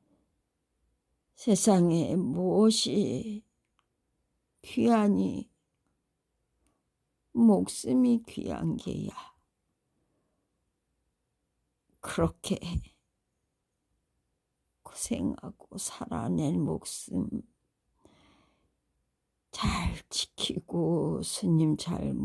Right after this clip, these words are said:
모시고 그리 살면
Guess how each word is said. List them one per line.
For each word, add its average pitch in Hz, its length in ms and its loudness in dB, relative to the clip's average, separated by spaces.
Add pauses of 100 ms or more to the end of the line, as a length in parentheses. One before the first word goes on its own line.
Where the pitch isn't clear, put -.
(180)
모시고 - 760 -8 (2250)
그리 - 340 -4
살면 190 1040 4